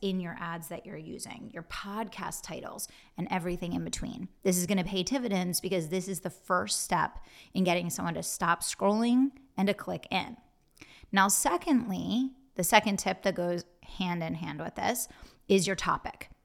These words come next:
right? So we just talked about having a great hook that gets people to stop scrolling. The second thing is making sure that the topics are relevant right now. So now would be a time,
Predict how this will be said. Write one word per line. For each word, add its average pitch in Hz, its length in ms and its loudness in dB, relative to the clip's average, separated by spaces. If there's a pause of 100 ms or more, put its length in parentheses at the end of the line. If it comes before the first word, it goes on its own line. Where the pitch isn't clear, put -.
(160)
right? 175 380 0 (240)
So 220 260 8
we 226 80 4
just 285 240 0
talked 240 240 0
about 208 240 0
having 185 340 -4
a 185 80 -6
great 175 320 -6
hook 240 420 0 (200)
that 226 120 -2
gets 185 200 -2
people 170 300 -2
to 170 100 -2
stop - 300 -2
scrolling. 214 640 0 (360)
The 180 80 0
second 202 400 2
thing 196 200 -2
is 170 180 -4
making 180 360 -6
sure 170 380 -4
that 175 360 -6 (320)
the - 100 -4
topics - 800 0 (160)
are 180 220 -2
relevant 185 580 -2 (100)
right 175 440 -2 (120)
now. 165 460 -4 (320)
So 220 480 0
now 214 400 2
would 254 220 0
be 226 180 -4
a 208 180 -4
time, 175 640 -8